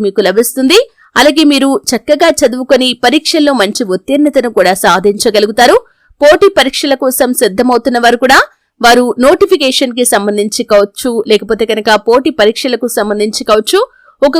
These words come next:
గుడ్ న్యూస్ వినే అవకాశాలు అయితే కనిపిస్తున్నాయి. ఈ విధంగా మీ జీవితంలో ఏ కోరికనైతే బలంగా కలిగి ఉన్నారో, ఆ కోరిక నెరవేరే అవకాశాలు ఈ యొక్క నవంబర్ ముప్పైవ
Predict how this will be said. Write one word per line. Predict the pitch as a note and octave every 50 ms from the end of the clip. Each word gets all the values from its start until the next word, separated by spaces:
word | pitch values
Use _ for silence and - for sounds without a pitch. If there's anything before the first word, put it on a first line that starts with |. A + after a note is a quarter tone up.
| C#4 A3
గుడ్ | A3+ G#3 G#3+ C#4+
న్యూస్ | E4 E4+ - -
వినే | D4 C4 A#3+ F#3+ F3
అవకాశాలు | F#3+ - F#3+ G3+ - - G#3 F#3+ F3
అయితే | F3+ - G3+ -
కనిపిస్తున్నాయి. | F#3+ G3+ F#3+ G#3 G#3+ - - A#3+ A#3+ B3+ D#4+ A#4+ C5 - _ _ _ _ _ _ C#4 D#4+
ఈ | F#4 G4+
విధంగా | G#4 F4 F#4+ F4+ E4+ D4+ C#4+ C#4 C#4 - - A3+
మీ | B3 D4+ G4 G#4+ - F#4
జీవితంలో | F4+ F4 - F4+ E4 E4 E4 D#4+ B3 B3 B3+
ఏ | C4 -
కోరికనైతే | C#4+ C#4+ C#4+ D4 - E4+ E4 E4 C#4 D#4+ D4+ A#3 G#3+
బలంగా | C#4+ F#3 F#3+ A3 B3 B3+ B3+ C#4
కలిగి | A#3 A#3+ A3+ C4 B3 B3+
ఉన్నారో, | B3+ B3 C4 D4+ A4 C#5+ - _ _ _ _ - G3 G3
ఆ | G#3 - -
కోరిక | B3 C4+ F4+ F#4 - F#4 D#4
నెరవేరే | C#4+ A3+ - G3 G#3+ G#3 G#3 F3+
అవకాశాలు | E3+ F#3 F#3 - G3+ G#3+ - A#3+ G#3 G#3 G#3 G#3 - - A3+
ఈ | A3+
యొక్క | A3 - - D#4+ D#4+ D#4+ - - -
నవంబర్ | G#3 G#3+ C4 C#4+ D4 D4+ C#4+ B3+
ముప్పైవ | G#3+ F#3+ - B3+ C4+ D4 C#4 B3+